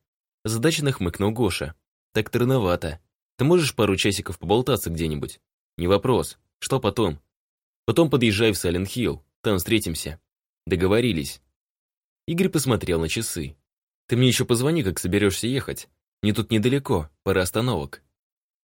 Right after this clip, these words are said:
"Я тебя точно не напрягаю?" заботливо спросил Чесноков. "А то смотри, я сам". "Слушай, Гоша,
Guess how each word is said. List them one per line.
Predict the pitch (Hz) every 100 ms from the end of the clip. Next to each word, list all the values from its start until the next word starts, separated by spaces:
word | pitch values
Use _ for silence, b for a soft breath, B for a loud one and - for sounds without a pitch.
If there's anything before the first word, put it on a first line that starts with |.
| -
"Я | 87
тебя | 80 85
точно | - 160 -
не | 165 113
напрягаю?" | 98 107 107 82 71 - _ _ _ _ -
заботливо | 104 123 175 175 156
спросил | - 92 87
Чесноков. | - 95 123 - 95 - _ _ _ _
"А | 95
то | 110
смотри, | - 143 - 92 73 - _
я | 95
сам". | 117 139 82 69 _ _ _ _ _ _ _ _
"Слушай, | - 151 - 87
Гоша, | 120 143 87 62